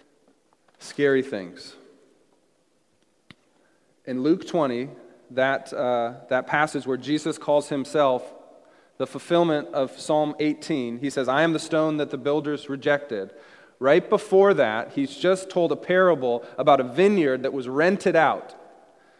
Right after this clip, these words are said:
Rented out to some tenants, and the tenants took that vineyard, um, and they used it for their own gain and the building up of their own wealth and their own comfort and their own pleasure. And then God said, "Okay, I'm gonna send some of my servants now to begin to transition it back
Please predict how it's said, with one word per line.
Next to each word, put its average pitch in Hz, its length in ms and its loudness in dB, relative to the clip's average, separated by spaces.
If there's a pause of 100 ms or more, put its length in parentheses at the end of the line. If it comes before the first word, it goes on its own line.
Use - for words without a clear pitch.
(300)
Rented 190 420 4
out 180 680 2
to 175 80 -2
some 202 200 -2
tenants, 151 580 -2 (320)
and 151 140 0
the 139 60 -4
tenants 190 560 2
took 214 340 0 (360)
that 170 320 4
vineyard, 143 520 0 (460)
um, 139 360 0
and 156 140 0
they 151 80 2
used 208 300 2
it 226 100 2
for 220 80 0
their 208 220 4
own 208 240 4
gain 190 440 4
and 151 80 -2
the 135 60 -4
building 208 380 6
up 202 120 4
of 190 120 0
their 190 160 4
own 190 260 2
wealth 175 480 6 (240)
and 143 140 -2
their 151 100 4
own 220 200 6
comfort 202 380 2
and 160 80 -2
their 160 120 2
own 226 180 4
pleasure. 196 800 6
And 175 100 0
then 185 120 4
God 196 280 6
said, 202 480 6
"Okay, 208 460 6
I'm 202 240 2
gonna 226 160 2
send 208 280 2
some 196 180 2
of 165 80 -6
my 196 240 4
servants 175 480 0
now 175 220 4
to 165 120 -10
begin 165 420 0
to 185 120 -6
transition 180 560 -2
it 175 120 -4
back 156 280 2